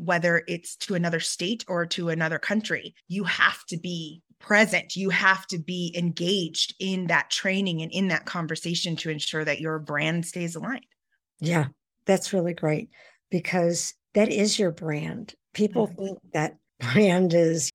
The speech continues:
Speaker 2: just do it. And I love Nike. It's not. Your brand is customer service. And they happen to give great customer service as well.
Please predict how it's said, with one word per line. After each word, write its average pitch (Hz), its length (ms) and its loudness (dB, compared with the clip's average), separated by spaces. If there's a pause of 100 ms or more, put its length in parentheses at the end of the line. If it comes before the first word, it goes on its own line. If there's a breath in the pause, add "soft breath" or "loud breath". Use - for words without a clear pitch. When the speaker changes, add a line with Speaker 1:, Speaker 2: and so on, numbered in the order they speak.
Speaker 2:
just - 340 0
do 165 260 2
it. 160 380 2
And 131 160 -4
I 151 60 -8
love 160 200 -4
Nike. 147 540 -4
It's - 260 0
not. 240 300 6
Your 165 140 0
brand 277 440 0
is 254 120 -4
customer 247 460 -2
service. - 800 -6 (200)
And 185 100 8
they 226 100 10
happen 185 280 4
to 156 100 -2
give 151 160 -4
great - 220 -10
customer - 380 -8
service 214 440 2
as - 160 -10
well. - 180 -8